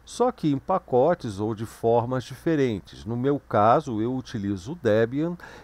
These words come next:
e eu instalo o G C C instalando um pacote chamado Build Essential,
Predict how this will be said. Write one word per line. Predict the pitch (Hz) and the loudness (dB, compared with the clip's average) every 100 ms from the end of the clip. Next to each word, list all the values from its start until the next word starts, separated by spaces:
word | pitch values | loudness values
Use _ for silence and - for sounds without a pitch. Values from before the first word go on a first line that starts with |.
| - | -8
e | 151 185 - - | -4 -2 -2 4
eu | 156 180 175 | 6 6 0
instalo | - - 180 220 202 143 | -6 -2 2 2 2 0
o | |
G | 107 107 | 0 -2
C | - 170 | 0 -2
C | - 156 175 180 - - - | 0 2 2 0 -12 -16 -6
instalando | 208 - 214 147 143 147 156 | -6 0 0 2 2 2 -2
um | |
pacote | 160 135 - 131 139 - | -2 -6 -2 2 2 0
chamado | - 165 120 113 117 127 131 - - - - | -2 0 2 2 2 -2 -8 -16 -20 -20 -16
Build | 98 117 139 147 147 131 139 143 - - - _ _ - | -8 -2 0 2 0 -2 -2 -4 -8 -20 -20 _ _ 0
Essential, | 143 - - - - - - - 185 185 170 110 90 | 2 2 -4 -6 -8 -10 -12 -2 2 2 2 -2 -6